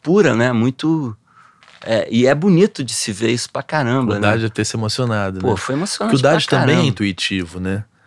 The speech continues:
Speaker 1: Tô pra caramba.
Speaker 2: Tanto que ele não gosta muito de, quando eu chamo ele aqui, ele sempre prefere gravar na casa dele lá, sozinho, né?
Speaker 1: Ah,
Speaker 2: Ele
Speaker 1: é,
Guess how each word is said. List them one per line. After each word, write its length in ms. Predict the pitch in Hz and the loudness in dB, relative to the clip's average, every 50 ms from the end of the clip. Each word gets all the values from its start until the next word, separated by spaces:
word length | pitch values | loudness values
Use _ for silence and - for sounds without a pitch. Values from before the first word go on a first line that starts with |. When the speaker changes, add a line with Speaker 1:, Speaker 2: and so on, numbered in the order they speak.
| _ _ _ _ _ - | _ _ _ _ _ -14
Speaker 1:
Tô 80 | - | -14
pra 240 | - - _ - - | -14 -10 _ -6 -6
caramba. 400 | - - 120 143 151 - 113 107 | -4 -2 -2 0 0 0 0 0
Speaker 2:
Tanto 220 | 92 117 120 - - | 0 0 -2 0 0
que 60 | 147 | 0
ele 60 | 147 | 0
não 120 | 147 135 123 | 0 0 2
gosta 320 | 120 131 139 131 - - | 2 2 2 2 2 -2
muito 300 | 110 113 117 110 - 107 | -4 -4 -6 -6 -6 -10
de, 300 | 98 101 101 98 95 92 - | -10 -8 -6 -6 -8 -8 -12
quando 140 | _ - 104 | _ -10 -8
eu 60 | 98 | -6
chamo 200 | - - 107 104 | -4 -4 -2 -2
ele 120 | 98 95 92 | -2 -4 -4
aqui, 400 | 90 - - 135 135 123 104 - - _ - - - | -6 -4 -4 -2 0 0 -2 -4 -8 _ -20 -20 -14
ele 120 | - - - | -10 -8 -2
sempre 180 | - 165 190 | 0 0 0
prefere 300 | - 156 131 - 143 147 | 0 0 0 0 -2 0
gravar 280 | 135 135 127 120 120 135 | 0 0 0 0 0 0
na 80 | 139 131 | 0 0
casa 220 | - 131 127 135 | 2 2 2 2
dele 240 | 127 113 107 98 92 92 | 2 2 0 0 0 -2
lá, 180 | 92 95 - | -4 -4 -6
sozinho, 500 | - - 101 95 92 90 90 90 90 87 | -4 -4 -4 -4 -4 -6 -10 -12 -10 -10
né? 100 | 90 90 90 | -8 -6 -6
Speaker 1:
Ah, 440 | 104 104 104 104 107 107 110 110 104 - - _ _ _ | -6 -6 -6 -6 -6 -6 -6 -8 -8 -10 -14 _ _ _
Speaker 2:
Ele 200 | - 98 107 | -6 -2 0
Speaker 1:
é, 20 | 104 | 0